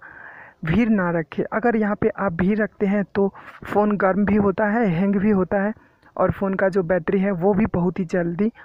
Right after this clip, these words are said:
ख़त्म होता है। उसके बाद यहाँ पे आपको setting खोलना है और उसके बाद यहाँ पे आपको एक battery का option मिल जाएंगे, बस आपको इस पर click करना होगा। उसके बाद यहाँ पे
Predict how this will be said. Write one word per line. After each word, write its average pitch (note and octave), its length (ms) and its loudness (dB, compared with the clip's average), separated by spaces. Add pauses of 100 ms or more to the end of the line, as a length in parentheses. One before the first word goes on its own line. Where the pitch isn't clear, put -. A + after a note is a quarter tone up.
(160)
ख़त्म F#3+ 320 -4
होता E3 280 -2
है। E3 80 -6 (480)
उसके B3 260 -2
बाद A#3+ 200 0
यहाँ G#3 200 0
पे - 140 0 (120)
आपको G3 300 -2
setting G3 380 -2
खोलना F#3 320 0
है G#3+ 180 -2
और F#3 220 0
उसके F#3 240 -2
बाद G3+ 180 0
यहाँ F#3 240 -2
पे G#3+ 180 0 (760)
आपको G#3+ 680 0
एक G#3 200 0
battery G3+ 540 0
का G#3+ 160 0
option F3+ 440 -2
मिल F#3+ 200 0
जाएंगे, F#3 360 -2 (160)
बस F3+ 200 -2
आपको F#3+ 300 -2
इस G3 100 -2
पर G3+ 120 -2
click G3+ 220 -2
करना F#3+ 240 -2
होगा। F#3+ 240 -2 (800)
उसके A#3+ 260 -2
बाद C4 220 2
यहाँ G3+ 300 0
पे A#3 200 0